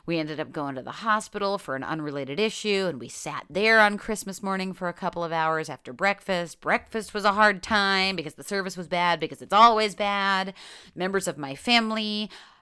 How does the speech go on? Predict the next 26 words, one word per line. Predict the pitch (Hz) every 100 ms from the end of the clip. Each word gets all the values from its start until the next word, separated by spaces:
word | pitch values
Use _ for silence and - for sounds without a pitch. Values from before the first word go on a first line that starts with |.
| _
hate | - 233 262 -
bad | 208 208 185
service, | 226 220 214 214 214 -
and | 131
that's | 139 -
why | 143
we | 143
always | 135 135
get | 190 190
bad | 185 180 -
service. | 180 170 175 175 -
I | 127
believe | 135 151 147
it's | -
because | - 151
it's | 127 -
manifested, | 226 220 202 196 185 - 185 180 175 165
but | 123
that | 123 117
just | - 123 -
might | 123
be | 110
my | 92 139 160 165
thoughts, | 180 170 170 170 165
but | - -
whatever. | - 269 190